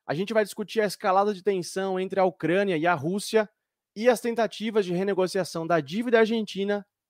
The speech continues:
com o F M I. Claro, também teremos o retorno do nosso amado e idolatrado F B A Mundo, festival de besteiras que assola o mundo,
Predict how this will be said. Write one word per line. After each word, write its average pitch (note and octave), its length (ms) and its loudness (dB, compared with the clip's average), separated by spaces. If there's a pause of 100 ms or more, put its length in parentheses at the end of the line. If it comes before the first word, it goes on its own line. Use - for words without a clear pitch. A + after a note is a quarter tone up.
com F#3+ 240 6
o F#3+ 60 4
F F#3+ 240 2
M F3 220 0
I. G2+ 80 -12 (680)
Claro, F3+ 300 10
também G3 180 4
teremos F#3+ 360 2
o - 20 2
retorno G3 500 2
do F#3 60 -6
nosso F#3+ 300 2
amado F#3 480 2
e F#3+ 40 -2
idolatrado F3 680 0
F F#3 240 -4
B E3+ 140 0
A F3 100 2
Mundo, E3 320 -6
festival D#3 420 -2
de D3 120 -8
besteiras D3+ 480 -4
que D#3 100 -6
assola D3 260 -2
o F3+ 80 0
mundo, F3+ 380 -2